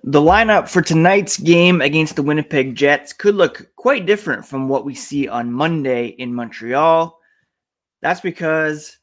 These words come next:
the trade deadline is set for Monday at three P M Eastern. And on today's podcast,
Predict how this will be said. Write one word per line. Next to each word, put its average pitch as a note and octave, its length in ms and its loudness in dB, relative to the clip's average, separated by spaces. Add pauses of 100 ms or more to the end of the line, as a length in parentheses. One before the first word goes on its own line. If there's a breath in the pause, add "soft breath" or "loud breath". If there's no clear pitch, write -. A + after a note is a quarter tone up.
the A#2 80 -14
trade F3 400 -6
deadline C#3 560 -6
is A2+ 200 -18
set - 340 -10
for B2 320 -10
Monday D3 840 -8
at G#2 200 -12
three G3 380 -14
P C3 380 -16
M A2+ 240 -14
Eastern. D#3+ 520 -10 (300)
And B2+ 100 -16
on B2 120 -14
today's F#3 240 -6
podcast, A#2+ 720 -10